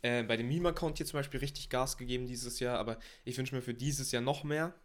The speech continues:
Also ich hab zweitausendzwanzig so viel Gas gegeben. Ich hab vorhin geschaut, ich hab so eine Tabelle, da hab ich manchmal in so Tagen reingeschrieben, wie viele Abonnenten ich an dem Tag gehabt hab. Und wir gehen mal live zusammen da rein. Ähm, ich hab schon geschaut, der erste März hab ich nicht aufgeschrieben letztes Jahr, aber ich hatte den,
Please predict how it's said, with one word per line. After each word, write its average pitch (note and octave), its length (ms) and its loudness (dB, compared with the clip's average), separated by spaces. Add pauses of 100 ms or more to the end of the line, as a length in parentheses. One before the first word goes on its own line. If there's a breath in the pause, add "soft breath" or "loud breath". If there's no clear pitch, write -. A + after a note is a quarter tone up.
Also A2+ 140 0
ich G#2+ 80 -2
hab A#2 100 -4
zweitausendzwanzig A#2+ 640 0
so A#2 140 2
viel A#2 120 -4
Gas A2+ 220 0
gegeben. A#2 240 0
Ich - 80 -4
hab A2 80 0
vorhin B2 240 0
geschaut, B2 320 2
ich - 60 -6
hab - 80 -8
so - 100 -8
eine A2 60 -12
Tabelle, A#2+ 360 0
da A2 100 2
hab A2 60 0
ich A2 120 -6
manchmal G#2+ 260 -4
in G#2+ 80 -8
so A2+ 100 -8
Tagen A2 380 -4
reingeschrieben, A2+ 500 -2
wie A2 80 -6
viele G2+ 160 -2
Abonnenten A2 400 -2
ich A2+ 140 -4
an G2+ 80 -6
dem G#2 160 -2
Tag C3 240 -2
gehabt C3+ 380 -4
hab. D3 200 -6 (440 loud breath)
Und A2+ 300 -2
wir A#2 80 2
gehen B2 180 2
mal C3 80 2
live B2 280 2
zusammen A#2 380 -2
da G#2+ 80 0
rein. B2+ 320 0 (340 loud breath)
Ähm, A2+ 360 -2
ich - 120 -6
hab C#3+ 80 2
schon C#3+ 140 -2
geschaut, B2+ 340 2
der A#2 80 4
erste A#2+ 280 4
März A#2+ 280 0
hab A#2 80 -2
ich A#2 120 -8
nicht C3 160 -4
aufgeschrieben C3 560 -2
letztes C3 320 -4
Jahr, C3+ 180 0
aber A#2 180 4
ich A#2+ 140 -4
hatte A#2+ 180 -4
den, A#2 300 -2